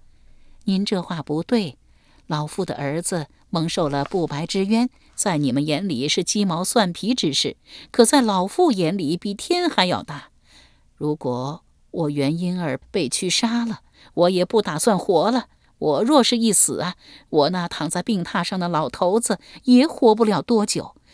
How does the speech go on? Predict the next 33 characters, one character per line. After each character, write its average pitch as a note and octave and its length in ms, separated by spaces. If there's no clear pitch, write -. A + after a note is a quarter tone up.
虽 D3 240
说 D3 180
受 D#3+ 260
冤 F3 160
的 F#3 120
是 F#3+ 160
一 E3 200
个 A#3+ 140
人， - 180
可 A#3 160
这 B3 160
一 A3 240
个 D#4 140
人 G3 200
连 G3 200
着 G#3 100
他 - 160
的 G#3 120
诸 D#4+ 300
多 G#3 220
亲 A3 380
人 D3+ 240
呐。” D#3+ 160
说 - 220
到 B3+ 100
这 C4+ 260
里， A2+ 140
嚎 - 280
啕 - 160
大 - 160
哭 B3 280
起 - 200
来。 - 220